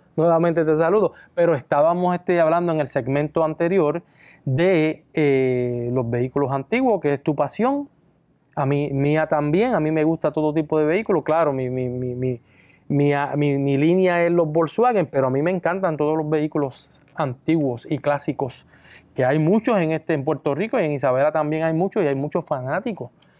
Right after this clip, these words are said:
de estos vehículos antiguos. Eh, también mencioné que tú tienes una actividad,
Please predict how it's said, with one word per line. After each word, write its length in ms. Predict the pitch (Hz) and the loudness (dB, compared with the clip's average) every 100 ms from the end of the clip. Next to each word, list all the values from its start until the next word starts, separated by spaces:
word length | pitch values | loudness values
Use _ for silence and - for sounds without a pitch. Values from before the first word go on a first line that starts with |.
| - - | -14 -6
de 120 | 143 | -2
estos 240 | 135 160 143 | -2 -2 0
vehículos 420 | 143 151 156 143 | 0 0 0 0
antiguos. 500 | 139 131 208 165 123 _ - - - | -2 -2 -2 0 -2 _ -20 -16 -2
Eh, 600 | 156 151 147 143 139 135 | 2 4 4 4 4 2
también 320 | 143 135 151 | 0 0 0
mencioné 500 | 185 220 214 220 214 | 2 0 2 0 0
que 120 | 214 208 | 0 -2
tú 120 | 170 | 0
tienes 220 | 180 180 | 0 0
una 160 | 185 180 | 0 -2
actividad, 720 | - 180 160 135 143 156 | -2 -2 0 0 0 0